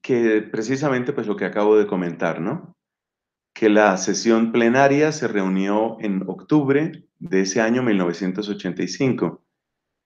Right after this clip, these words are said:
Dice, Esta sesión ha permitido dar la última mano al texto de Eclesiología y proceder a su tercera votación estatutaria,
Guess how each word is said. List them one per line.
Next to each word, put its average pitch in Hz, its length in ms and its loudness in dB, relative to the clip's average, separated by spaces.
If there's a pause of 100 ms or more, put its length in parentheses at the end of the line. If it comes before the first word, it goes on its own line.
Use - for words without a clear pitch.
(540)
Dice, 135 540 6
Esta 139 300 6
sesión 151 520 4
ha 135 120 2
permitido 135 640 6
dar 131 260 4
la 117 120 4
última 131 420 2
mano 104 480 0 (420)
al 107 220 2
texto 135 380 4
de 139 160 6
Eclesiología 110 1000 2 (520)
y 139 180 2
proceder 160 500 4
a 135 80 0
su 123 180 -4
tercera 104 460 0
votación 98 500 0
estatutaria, 98 880 -2